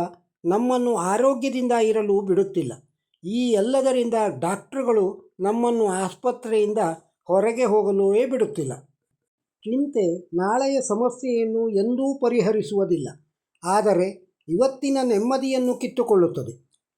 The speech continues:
ನೆಮ್ಮದಿಯಿಂದ ಇರಬೇಕು ಎಂದರೆ ಮನಸ್ಸಿನ ಸ್ಥಿತಿ, ಮನೆಯ ಸ್ಥಿತಿ ಹಾಗೂ ಮನಿಯ ಸ್ಥಿತಿ ಉತ್ತಮ ಇರಬೇಕು.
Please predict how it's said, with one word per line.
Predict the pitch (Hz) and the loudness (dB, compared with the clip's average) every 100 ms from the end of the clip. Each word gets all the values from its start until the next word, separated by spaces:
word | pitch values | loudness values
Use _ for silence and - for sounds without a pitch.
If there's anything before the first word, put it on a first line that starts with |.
| 151 | -2
ನೆಮ್ಮದಿಯಿಂದ | 185 233 269 269 254 254 | 0 0 0 0 0 0
ಇರಬೇಕು | 247 233 226 214 220 214 208 | 2 2 2 2 2 4 2
ಎಂದರೆ | 208 185 185 220 156 - _ _ _ | 2 2 2 2 -2 -6 _ _ _
ಮನಸ್ಸಿನ | 156 165 180 214 233 - 254 254 240 | -4 2 4 2 0 -2 -2 0 -2
ಸ್ಥಿತಿ, | - 220 - 156 151 - _ _ 151 | -2 -6 -4 -4 -6 -12 _ _ -4
ಮನೆಯ | 165 196 247 262 262 | 0 2 2 0 -2
ಸ್ಥಿತಿ | - - 208 - 185 127 - _ _ 175 | -4 -4 -4 -2 -2 -4 -8 _ _ -2
ಹಾಗೂ | 196 202 226 185 180 - _ 175 | 0 0 0 0 0 -8 _ -2
ಮನಿಯ | 202 240 285 294 294 | 2 2 2 2 0
ಸ್ಥಿತಿ | 247 - 226 214 240 170 170 - _ | -2 -4 -6 -2 0 0 -2 -14 _
ಉತ್ತಮ | 202 220 - 240 240 | -8 -6 -2 0 4
ಇರಬೇಕು. | 214 208 185 165 151 - | 4 4 4 2 0 -12